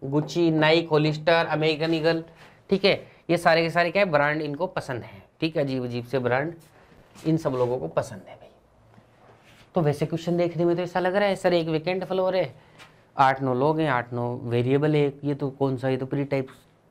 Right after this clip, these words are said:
नहीं।" जब क्वेश्चन के अंदर जाओ ना, ट्रिकी क्वेश्चन है थोड़ा सा,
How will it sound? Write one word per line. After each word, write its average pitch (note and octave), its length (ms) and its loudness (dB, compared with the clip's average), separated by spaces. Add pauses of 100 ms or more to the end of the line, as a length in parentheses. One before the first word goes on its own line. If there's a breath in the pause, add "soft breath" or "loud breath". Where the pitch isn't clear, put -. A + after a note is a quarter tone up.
(200)
नहीं।" C3 540 -2 (600 loud breath)
जब - 120 -4
क्वेश्चन D#3 320 2
के D#3+ 60 6
अंदर D3+ 200 2
जाओ D#3 200 0
ना, F#3 60 -6 (120)
ट्रिकी D#3 260 -2
क्वेश्चन C3+ 280 -6
है B2 120 -4
थोड़ा A2+ 220 -8
सा, D3 240 -4